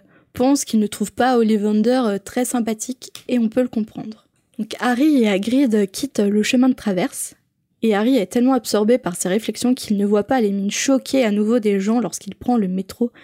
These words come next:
avec le géant, emportant des paquets bizarres et surtout une chouette. Les deux compagnons s'installent pour manger un hamburger. <laughs> Pardon, je sais pas pourquoi je fais avec un accent. Mais Hagrid voit bien que le jeune garçon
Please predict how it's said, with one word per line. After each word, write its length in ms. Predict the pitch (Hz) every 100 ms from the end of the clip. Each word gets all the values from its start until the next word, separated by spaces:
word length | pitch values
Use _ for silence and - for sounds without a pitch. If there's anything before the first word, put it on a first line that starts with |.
| - -
avec 320 | 196 208 -
le 100 | 185
géant, 380 | 185 190 190 220 - - - -
emportant 480 | 180 185 208 - 254
des 160 | 202 185
paquets 300 | 160 - 170
bizarres 480 | 208 208 208 220
et 80 | 175
surtout 480 | - 190 - 233 233 -
une 240 | 220 196
chouette. 500 | - - - - - - _ _ _ _ _ _ _ _ -
Les 100 | 208
deux 160 | 196 277
compagnons 460 | - 226 214 226 269
s'installent 380 | - 202 247
pour 120 | 220 190
manger 320 | 196 202 247
un 160 | 180 156
hamburger. 720 | 202 208 208 170 143 160 - - - - 220
<laughs> 440 | - 196 - - -
Pardon, 220 | 190 185
je 60 | -
sais 40 |
pas 160 | - 233
pourquoi 180 | - 220
je 100 | 220
fais 140 | 226 185
avec 220 | 175 -
un 80 | 190
accent. 340 | 165 - - - - - - 311 220
Mais 140 | 220
Hagrid 380 | - 214 220 240
voit 140 | 214 196
bien 180 | 214
que 160 | 269 202
le 100 | 196
jeune 220 | 202 233
garçon 400 | 220 - - 240